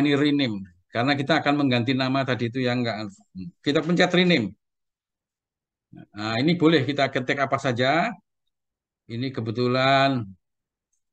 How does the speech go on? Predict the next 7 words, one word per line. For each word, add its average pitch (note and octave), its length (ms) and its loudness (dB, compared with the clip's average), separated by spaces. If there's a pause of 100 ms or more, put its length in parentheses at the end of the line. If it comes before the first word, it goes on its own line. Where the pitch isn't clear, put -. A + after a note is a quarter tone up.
(240)
eh, A#2+ 720 -4 (800)
kita C3+ 220 2
tulis E3+ 220 4 (280)
misalnya E3 460 4
aja, D3+ 180 4 (280)
kita A#2+ 200 -8 (160)
Ladber. A#2+ 420 2